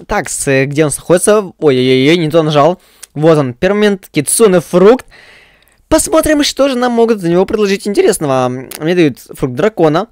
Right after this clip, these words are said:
спирита, контроля и теста. Это одни из самых, ну, неплохих таких дорогих фруктов.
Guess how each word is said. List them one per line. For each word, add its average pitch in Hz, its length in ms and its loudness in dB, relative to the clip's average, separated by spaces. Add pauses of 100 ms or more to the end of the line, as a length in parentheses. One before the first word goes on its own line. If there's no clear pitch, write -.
(140)
спирита, 147 480 -2
контроля 147 440 0
и 165 60 0
теста. - 380 -4 (220)
Это 240 480 -2
одни 185 280 -4
из 180 100 -10
самых, 147 260 -8
ну, 147 160 -10
неплохих 139 440 -12
таких 117 180 -16
дорогих 120 340 -6
фруктов. 123 380 -8